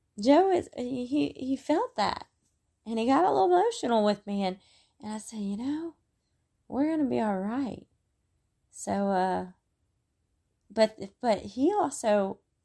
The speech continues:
was feeling, it was mainly just, "Man, God's kept me here." And, uh, I'm just, he just, both of us are very thankful, very thankful.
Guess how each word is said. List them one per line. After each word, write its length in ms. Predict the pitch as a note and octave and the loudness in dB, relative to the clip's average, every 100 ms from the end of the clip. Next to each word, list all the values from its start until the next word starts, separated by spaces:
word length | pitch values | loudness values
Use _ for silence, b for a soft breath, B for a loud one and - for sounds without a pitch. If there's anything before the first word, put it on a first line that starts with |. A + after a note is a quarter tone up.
| - | -10
was 200 | G3+ - | -10 -10
feeling, 600 | - A3+ A3 G3+ F3+ - _ _ _ _ _ - | -8 -6 -4 -4 -6 -12 _ _ _ _ _ -16
it 100 | - | -10
was 160 | G3+ F#3+ | -8 -4
mainly 480 | G3+ B3 G4+ D4 | -4 -4 -4 -2
just, 340 | F#3 G3 F#3+ - _ _ _ _ _ _ _ | -2 -4 -8 -14 _ _ _ _ _ _ _
"Man, 580 | F#3+ G3+ C4 F4+ A#3 D3+ | -10 -2 0 0 0 -2
God's 380 | - G3 D4 B3 | -4 -2 -2 -4
kept 280 | - B3+ - | -4 -6 -2
me 120 | A#3+ | -4
here." 540 | F3 A3 G#3+ G3 F#3 B B B B B B | -2 0 2 2 0 B B B B B B
And, 240 | - F#3 F#3 | -12 -8 -4
uh, 460 | F3 F3 - - - - - - | -4 -2 -4 -4 -8 -16 -20 -10
I'm 240 | G3+ A3 | -6 -4
just, 220 | G#3 G3+ - | -2 -4 -4
he 180 | G3+ | -2
just, 420 | G#3 A#3 G#3+ - - - - - - | -2 -2 -4 -10 -18 -20 -20 -20 -14
both 340 | F3+ G3+ C4 | -2 2 2
of 120 | B3 F#3 | 0 -6
us 200 | F3+ F3+ | -6 -6
are 100 | F3+ | -4
very 320 | F3 F3 F3 | -2 -2 -4
thankful, 640 | - F3+ D#3+ - - F3+ _ _ _ _ _ _ | -6 -10 -10 -12 -14 -14 _ _ _ _ _ _
very 460 | F#3+ G3 G#3+ G#3 F#3 | -6 2 4 4 0
thankful. 580 | F3+ F3 F3+ - F#3 | -4 -14 -14 -16 -16